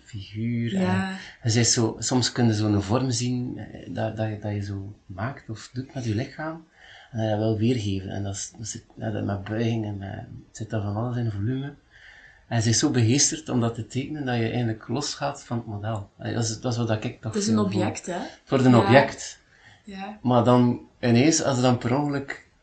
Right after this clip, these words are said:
Speaker 1: in, in het model haar ogen kijkt en die kijkt terug,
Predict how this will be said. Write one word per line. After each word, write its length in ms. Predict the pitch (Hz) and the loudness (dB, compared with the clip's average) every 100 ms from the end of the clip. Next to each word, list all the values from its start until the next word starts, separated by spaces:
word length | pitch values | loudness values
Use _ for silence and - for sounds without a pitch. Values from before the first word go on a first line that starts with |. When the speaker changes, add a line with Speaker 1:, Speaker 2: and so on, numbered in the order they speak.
| _ _ _ _ _ | _ _ _ _ _
Speaker 1:
in, 400 | - 131 117 - | 0 4 4 0
in 160 | - 123 | -2 0
het 80 | 120 | 2
model 220 | 120 123 | 4 6
haar 220 | 113 107 | 8 6
ogen 180 | 143 170 | 4 0
kijkt 440 | - 156 156 - - | -2 -6 -6 -12 -10
en 100 | 127 | -8
die 120 | 113 | -6
kijkt 240 | - 113 - | -4 -4 0
terug, 440 | 104 143 - | 0 0 -4